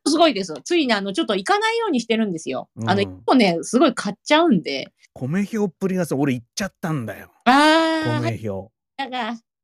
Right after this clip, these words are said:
Speaker 2: それで俺は米表行ったってさ、あの、じゃあバーキンを二個買ってきましたとか、そ-、そんなことはないんですよ。
Speaker 1: <laughs> 着物コーナー。
Speaker 2: そんなに裕福ではないから、俺。
Speaker 1: やばい、やばいのは着物コーナーです。
Speaker 2: あー、着物ね。
Speaker 1: そう。
Speaker 2: あのね、残念ながらね、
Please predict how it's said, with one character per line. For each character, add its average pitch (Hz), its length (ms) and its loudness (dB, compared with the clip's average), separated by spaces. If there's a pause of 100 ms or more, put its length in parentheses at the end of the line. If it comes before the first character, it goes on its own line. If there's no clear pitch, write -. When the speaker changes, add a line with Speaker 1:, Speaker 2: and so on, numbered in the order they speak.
Speaker 2:
そ - 100 -6
れ 254 60 2
で 262 40 4
俺 226 200 4
は 233 60 -6
米 190 280 0
表 277 140 -2
行 277 160 2
っ 208 80 -10
た 277 120 0
っ - 40 -2
て 170 120 -4
さ、 117 320 -2 (220)
あ 131 100 -4
の、 143 140 -2
じ 143 120 -2
ゃ 170 100 2
あ 135 40 2
バ 185 240 -4
ー 170 40 -8
キ 131 180 -6
ン 117 100 -2
を 104 80 -4
二 117 280 -6
個 120 120 -10
買 104 140 -14
っ - 20 -12
て - 120 -12
き 110 100 -8
ま 113 120 -4
し 110 60 -10
た 110 60 -6
と 101 60 -10
か、 104 80 -10
そ-、 151 160 -4
そ 208 140 -4
ん 254 60 -2
な 320 60 -4
こ 359 140 -4
と 311 80 -4
は 240 60 -2
な 214 120 2
い 120 80 2
ん 123 60 0
で - 80 0
す - 120 -14
よ。 - 180 -16
Speaker 1:
<laughs> - 0 -
着 - 60 -20 (160)
物 494 160 -2
コ - 220 -2
ー - 20 2
ナ 196 100 4
ー。 - 20 2
Speaker 2:
そ 233 60 2
ん - 20 2
な 254 80 0
に 226 300 0
裕 208 100 2
福 220 240 0
で 113 80 -2
は 101 100 -4
な 104 160 -4
い 101 60 -6
か - 100 -16
ら、 98 80 -16
俺。 220 100 -4
Speaker 1:
や 302 100 -2
ば 370 80 0
い、 - 20 0
や 494 80 -4
ば 440 60 -6
い - 20 -6
の 285 120 -4
は 185 80 -4
着 247 140 -6
物 320 260 -4
コ 339 180 -2
ー 254 40 -2
ナ 196 140 -6
ー - 40 -16
で - 100 -20
す。 - 100 -20 (100)
Speaker 2:
あ 147 260 0
ー、 139 60 -2
着 127 100 -6
物 123 240 -2
ね。 151 200 -6 (120)
Speaker 1:
そ 165 100 2
う。 139 100 -2
Speaker 2:
あ 131 140 -6
の 123 160 -4
ね、 120 420 -2
残 123 360 -4
念 180 240 0
な 165 120 0
が 131 100 -2
ら 98 140 -4
ね、 95 320 -8